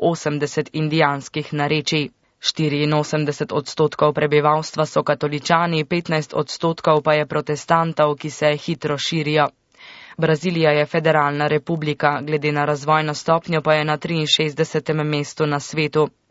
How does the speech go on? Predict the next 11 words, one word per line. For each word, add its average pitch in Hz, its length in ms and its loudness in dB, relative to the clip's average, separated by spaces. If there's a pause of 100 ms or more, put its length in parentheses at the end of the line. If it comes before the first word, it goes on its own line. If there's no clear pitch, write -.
(140)
Z 151 160 -2
Rusijo, 170 460 2
Kitajsko, 160 720 0
Mehiko 147 540 -2
in 143 220 -6
Indijo 165 560 2
je 151 160 -2
najhitreje 151 720 0
razvijajoča 147 720 0
se 147 180 -6
država. 147 580 2